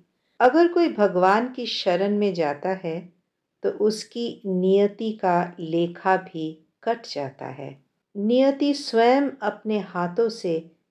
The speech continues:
ऐसे भक्त के भाग्य के विधान को मिटा देती है।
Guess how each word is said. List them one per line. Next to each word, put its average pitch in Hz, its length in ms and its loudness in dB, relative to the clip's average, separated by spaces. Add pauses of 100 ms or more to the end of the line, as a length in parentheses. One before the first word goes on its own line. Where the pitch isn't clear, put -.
(200)
ऐसे 240 380 0
भक्त 185 500 -4
के 190 120 4
भाग्य 160 600 -4
के 185 200 -4
विधान 165 680 -2
को 156 360 -2 (340)
मिटा 180 380 2
देती 139 500 -8
है। 123 180 -20